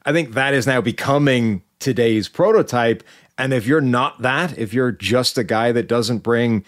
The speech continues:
mobility to the table, you better be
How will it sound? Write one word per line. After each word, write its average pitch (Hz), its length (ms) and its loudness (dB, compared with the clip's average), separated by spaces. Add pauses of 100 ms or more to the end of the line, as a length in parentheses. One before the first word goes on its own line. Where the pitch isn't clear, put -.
(300)
mobility 117 540 2
to 131 100 -4
the 101 120 -4
table, 135 440 2
you 113 220 0
better 123 300 2
be 110 420 0